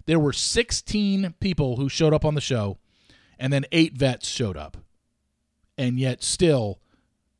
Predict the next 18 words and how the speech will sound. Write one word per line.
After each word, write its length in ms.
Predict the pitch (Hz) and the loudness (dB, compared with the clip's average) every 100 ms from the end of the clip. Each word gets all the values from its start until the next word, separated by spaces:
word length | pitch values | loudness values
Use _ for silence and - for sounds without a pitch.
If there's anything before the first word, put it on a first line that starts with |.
| _ - | _ -8
so 260 | - 180 | 0 2
many 200 | 160 143 | 4 2
of 60 | 131 | 0
the 60 | |
vets 320 | 120 117 107 120 | -2 -4 -4 -6
are 80 | |
sti-, 300 | 110 - 117 | -4 -6 -6
so 240 | 127 - 180 | -4 -2 0
many 160 | 151 | 2
of 80 | 143 | 2
those 280 | 131 120 - - _ | 0 -2 -6 -14 _
eight 200 | 151 139 | 0 0
vets 320 | 113 131 107 | 0 -4 -4
are 120 | 113 104 | -8 -6
still 500 | - 151 127 117 - | -4 -2 0 -2 -6
kinda 240 | 127 117 104 | -4 -2 -4
standing. 460 | 104 82 69 65 _ _ _ _ _ _ _ _ | -6 -10 -14 -20 _ _ _ _ _ _ _ _
And 480 | 139 135 131 123 | -2 0 2 0